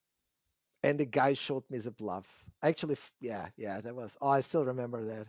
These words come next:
I still remember that. The guy even posted it on two plus two then.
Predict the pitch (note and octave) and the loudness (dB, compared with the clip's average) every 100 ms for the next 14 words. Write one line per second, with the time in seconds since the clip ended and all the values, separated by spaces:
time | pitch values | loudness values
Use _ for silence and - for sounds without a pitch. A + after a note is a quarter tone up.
0 | _ _ A#2 - D#3 B2+ A#2 A#2 A#2 A2+ | _ _ -12 -6 -4 -4 -4 -8 -6 -6
1 | A2 - - G3+ B3+ G#3 G3 F#3 G#3 G#3 | -8 0 10 12 12 12 10 12 12 12
2 | F3 D3+ D3 - E3+ D#3 B2+ - C#3 A#2+ | 8 6 4 0 2 4 4 2 -2 -2